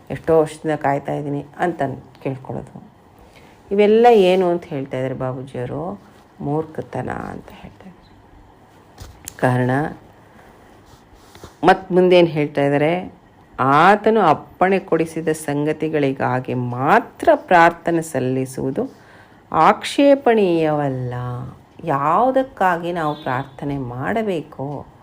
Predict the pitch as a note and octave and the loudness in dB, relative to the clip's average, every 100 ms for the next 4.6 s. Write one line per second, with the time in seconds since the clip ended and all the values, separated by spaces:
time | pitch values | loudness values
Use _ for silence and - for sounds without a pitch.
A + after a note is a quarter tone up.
0 | - - - - - - C#3+ D3+ F3 G#3 | -20 -20 -20 -20 -20 -12 -8 -4 0 2
1 | A3+ G#3 F#3+ A3+ F3 C#3 D3+ D3+ D#3 C#3+ | 2 2 0 -2 -4 -4 -6 -10 -10 -10
2 | - - F#3+ - - F3 B2 B2 - _ | -12 -14 -16 -14 -10 -10 -10 -14 -20 _
3 | _ - _ - C#3 B2 C3+ E3 F3 E3 | _ -20 _ -10 -6 -2 0 0 0 -2
4 | E3 D#3+ C#3+ C3+ - | -2 -6 -6 -8 -10